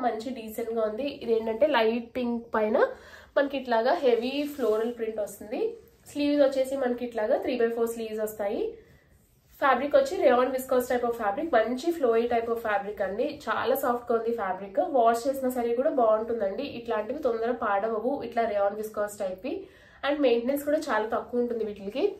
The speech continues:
లైనింగ్ అయితే ఏం రాలేదండి, Transparent గా కూడా అనిపించలేదు. భలే stylish గా ఉందండి ఇది. ఇది కూడా మనం white legging పైన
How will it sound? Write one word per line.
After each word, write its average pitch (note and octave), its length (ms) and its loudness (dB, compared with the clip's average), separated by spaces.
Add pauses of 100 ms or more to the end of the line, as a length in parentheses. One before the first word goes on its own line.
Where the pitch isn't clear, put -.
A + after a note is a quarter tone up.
(680)
లైనింగ్ D4 320 6
అయితే D4 200 8
ఏం A#3+ 160 2
రాలేదండి, G#3 460 2 (500)
Transparent B3+ 480 4
గా B3 100 4
కూడా A#3 160 4
అనిపించలేదు. G#3 540 -6 (320)
భలే G3+ 260 2
stylish F#3+ 380 -4
గా G#3+ 120 -4
ఉందండి F#3+ 340 -4 (140)
ఇది. A3+ 140 -6 (1040)
ఇది C#4 140 -2
కూడా D4 180 6
మనం D#4 160 4 (120)
white A#3 300 2
legging B3+ 320 -2
పైన B3 180 2